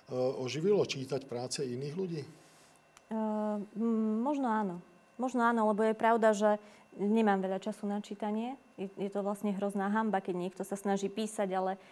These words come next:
Speaker 2: sám veľa nečíta. Akurát teraz v rámci tejto čudnej doby, tak sa utiekam k takým rôznym fantasy knižkám, no ale tak,
Speaker 1: Mhm.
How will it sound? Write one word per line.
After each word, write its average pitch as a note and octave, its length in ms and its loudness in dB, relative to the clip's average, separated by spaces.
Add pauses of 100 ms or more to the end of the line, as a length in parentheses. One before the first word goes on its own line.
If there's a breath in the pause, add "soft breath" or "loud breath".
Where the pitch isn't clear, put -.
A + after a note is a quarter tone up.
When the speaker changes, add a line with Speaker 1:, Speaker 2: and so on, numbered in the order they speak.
(120)
Speaker 2:
sám G3+ 260 2
veľa G3 220 4
nečíta. G3 460 0
Akurát F3+ 440 -2
teraz F#3+ 280 0
v F#3 140 -10
rámci F#3+ 300 -4
tejto F#3+ 240 -2
čudnej F#3+ 360 -2
doby, F#3+ 240 2
tak E3+ 200 -4 (180 loud breath)
sa - 160 -2
utiekam G3 460 2
k F#3 100 -8
takým G3 260 -2
rôznym G3 360 2
fantasy G3+ 480 0
knižkám, - 500 -6
no F3+ 160 -2
ale F3 260 -4
tak, F3 180 -8
Speaker 1:
Mhm. C3 180 -12